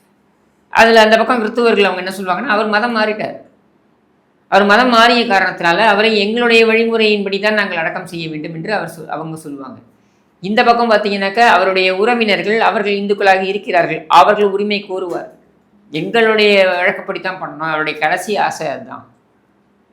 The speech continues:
அதனால எங்களுடைய வழக்கப்படி தான் பண்ணணும்" அப்படின்னு சொல்லுவாங்க. அப்போ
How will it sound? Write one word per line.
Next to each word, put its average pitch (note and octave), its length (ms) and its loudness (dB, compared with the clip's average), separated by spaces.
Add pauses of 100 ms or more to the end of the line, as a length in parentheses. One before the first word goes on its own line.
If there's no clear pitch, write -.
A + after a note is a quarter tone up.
(520)
அதனால G#3+ 480 4
எங்களுடைய G#3 440 0
வழக்கப்படி E3+ 420 -4
தான் E3 220 -6
பண்ணணும்" C3+ 480 -8
அப்படின்னு C#3 240 -12
சொல்லுவாங்க. C3 440 -16 (500)
அப்போ - 280 4